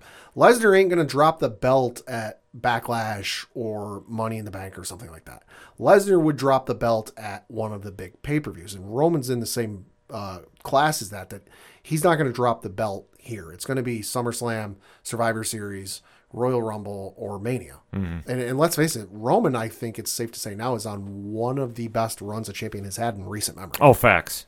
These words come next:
Speaker 2: He is the main draw of all professional wrestling right now. The work he's been putting in since he's returned has been nothing short of fantastic.
Speaker 1: That fucking promo he cut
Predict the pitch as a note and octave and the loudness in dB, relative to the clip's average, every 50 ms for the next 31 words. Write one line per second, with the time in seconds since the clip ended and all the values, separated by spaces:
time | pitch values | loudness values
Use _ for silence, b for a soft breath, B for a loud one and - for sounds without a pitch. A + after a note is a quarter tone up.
0 | _ _ _ - C3+ D3+ D#3+ D#3 C#3+ B2 B2+ C3+ B2+ B2+ C3 C3+ C3+ C3+ C3+ C3+ | _ _ _ 2 4 6 8 8 6 4 2 2 2 2 4 4 4 4 2 2
1 | B2 F#2+ G#2+ A2+ A2+ A2 A2 G#2 G#2 G#2 F#2+ G#2 G2+ G2 G2 G#2 G2 F#2 F#2+ F2+ | 2 4 6 8 10 10 8 8 6 4 4 4 4 4 2 0 -2 -2 -2 -2
2 | - - F#2+ F2 E2+ E2 D#2 - - D#2+ D#2+ D#2 D2+ D2+ D2+ D2 D2 - _ - | -2 -2 -4 -2 -2 -2 -4 -4 -6 -8 -6 -6 -6 -6 -6 -6 -8 -10 _ -20
3 | - - B B B B B B B B B2 A#2+ C#3 F#3 G#3+ G#3 - G#3+ G#3 F#3+ | -20 -20 B B B B B B B B 2 6 6 6 6 6 4 2 2 2
4 | F#3 D#3 B2 D3+ D3 C3+ - E3 D3 C#3+ C3+ B2 A2+ A2 - A#2 A2+ G2+ A2 G#2+ | 2 2 2 2 2 2 2 2 2 2 0 0 0 0 -2 -4 -4 -4 -4 -4
5 | G2+ G2+ G2 - - G2 F#2 F2+ F2+ F2+ F2 F2 F#2 F#2 F#2 F#2+ F#2 F#2 F#2 F2 | -4 -4 -4 -2 -2 -2 0 -2 -2 -4 -2 -2 -2 0 0 0 -2 -2 -4 -6
6 | - - F#2 E2+ D#2 - F2 E2+ D#2+ E2+ C#2+ C2 - - - A2+ A#2+ - - E3+ | -2 -2 -2 -2 -2 -4 -6 -4 -4 -4 -4 -4 -6 -10 -12 -12 -10 -8 -8 -8
7 | D#3+ - A#2+ G#2 - - A2 A2+ B2 C#3+ D3+ D3+ D3 C#3+ C3+ - - C3+ C#3 D3+ | -6 -6 -8 -12 -10 -8 -6 -4 -2 -2 -2 -2 -4 -6 -8 -6 -2 0 0 0
8 | D#3+ - | -2 -4